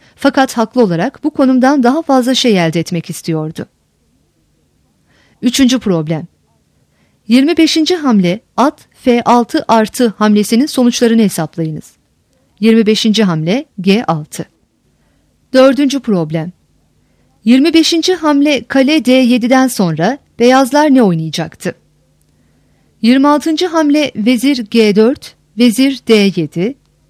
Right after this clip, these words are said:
Yirmi yedinci hamle, vezir F üç, vezir E altı. Yirmi sekizinci hamle,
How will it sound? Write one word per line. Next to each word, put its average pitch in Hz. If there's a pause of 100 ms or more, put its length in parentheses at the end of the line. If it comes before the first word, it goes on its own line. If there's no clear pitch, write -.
(380)
Yirmi 233
yedinci 226
hamle, 175 (480)
vezir 262
F 220
üç, - (220)
vezir 247 (100)
E 208
altı. 175 (800)
Yirmi 233
sekizinci 233
hamle, 175